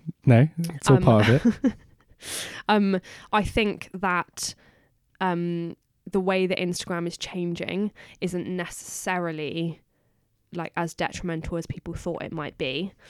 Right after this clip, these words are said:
Speaker 2: Because of the rise of TikTok, people are happy with that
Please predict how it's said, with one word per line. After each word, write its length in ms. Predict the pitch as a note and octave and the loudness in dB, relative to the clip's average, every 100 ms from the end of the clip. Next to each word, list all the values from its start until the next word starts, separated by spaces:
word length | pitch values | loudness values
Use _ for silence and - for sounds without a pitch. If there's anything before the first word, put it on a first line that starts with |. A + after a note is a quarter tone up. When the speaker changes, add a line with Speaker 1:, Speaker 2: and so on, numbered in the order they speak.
| - - _ - | -20 -20 _ -10
Speaker 2:
Because 340 | F#3 - G3 | -8 -4 0
of 140 | F#3+ - | -2 -2
the 100 | F3+ | -2
rise 260 | E3 E3+ | -2 -2
of 100 | E3+ | -4
TikTok, 640 | - - - - F#3 - - _ _ _ _ _ _ _ | -6 -6 -6 -6 -6 -8 -16 _ _ _ _ _ _ _
people 360 | - F3+ - F3 | -6 -4 -2 -2
are 340 | E3 E3 F3 | 0 -2 -4
happy 540 | - - F#3 - E3 F3 | -8 -14 -12 -6 -4 -2
with 420 | F#3 F3 - - _ - | -2 -4 -6 -16 _ -8
that 200 | F3+ | -6